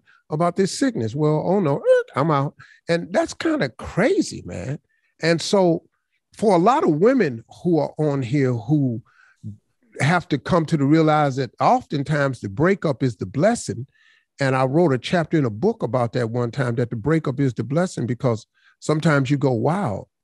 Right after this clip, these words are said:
And like what happened to Gailey was, she jumped, but the jump came in the form of a kick.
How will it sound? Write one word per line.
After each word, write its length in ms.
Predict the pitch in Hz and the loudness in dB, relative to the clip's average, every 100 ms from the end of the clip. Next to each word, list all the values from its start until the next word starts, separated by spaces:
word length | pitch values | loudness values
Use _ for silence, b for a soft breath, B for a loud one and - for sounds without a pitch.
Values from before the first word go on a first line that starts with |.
| - | -4
And 240 | 135 135 | 0 2
like 260 | 139 131 - | 2 0 -2
what 160 | 147 | -2
happened 360 | 127 147 135 127 | 0 0 0 -4
to 100 | 117 _ - | -4 _ -6
Gailey 320 | 170 214 165 | 0 2 2
was, 460 | 117 117 117 117 - _ _ _ _ _ _ _ _ _ _ - | 2 0 0 -4 -10 _ _ _ _ _ _ _ _ _ _ -8
she 280 | - 208 | -2 0
jumped, 640 | 127 104 175 247 220 - - | 0 0 2 2 0 -8 -14
but 320 | 120 151 143 - | -2 0 0 0
the 100 | 127 | -2
jump 480 | 107 113 214 220 _ _ _ _ - | -2 2 2 2 _ _ _ _ -10
came 440 | - 175 160 151 | -2 2 2 2
in 120 | 156 | 0
the 60 | 139 | -2
form 380 | - 156 143 131 | -2 0 0 0
of 140 | 120 | -4
a 40 | 117 | -8
kick. 540 | - 226 185 - - | -6 -6 -6 -8 -20